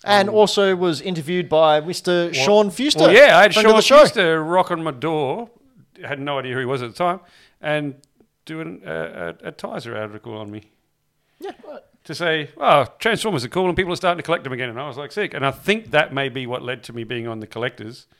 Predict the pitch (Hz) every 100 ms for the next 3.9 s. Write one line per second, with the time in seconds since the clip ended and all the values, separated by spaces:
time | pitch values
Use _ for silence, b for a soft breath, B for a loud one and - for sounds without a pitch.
0 | _ _ - 127 123 127 139 123 - 127
1 | 127 123 123 117 123 110 107 120 117 117
2 | 120 120 139 220 180 190 151 180 175 190
3 | 143 - - - - 127 151 110